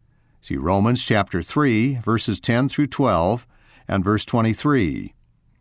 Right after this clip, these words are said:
See also Alma chapter seven, verse twenty-one. What did Paul teach about how we are justified? See Romans chapter three, verse twenty-four,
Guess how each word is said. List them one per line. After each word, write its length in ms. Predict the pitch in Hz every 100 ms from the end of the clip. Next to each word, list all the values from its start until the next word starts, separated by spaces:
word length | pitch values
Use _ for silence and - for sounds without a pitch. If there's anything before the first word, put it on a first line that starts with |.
| _ _ -
See 200 | - 82
also 460 | 92 113 135 117 -
Alma 360 | 127 147 110 95
chapter 400 | - 104 - 95
seven, 400 | - 123 87 78
verse 200 | 87 -
twenty-one. 760 | 104 92 87 107 78 60 50 - _ _ _ _ _ _ _ _
What 160 | 196
did 220 | 202 185 -
Paul 260 | 107 101
teach 320 | 113 135 135
about 280 | 123 110 107
how 200 | 98 120
we 220 | 113 117
are 100 | 107
justified? 1000 | 90 113 110 - 82 - 80 65 65 - - _ _ _ _ _ _
See 160 | - 78
Romans 480 | 78 92 107 139
chapter 360 | - 110 92 95
three, 300 | - 110 117
verse 280 | 120 92 -
twenty-four, 920 | - 110 95 - 147 139 95 135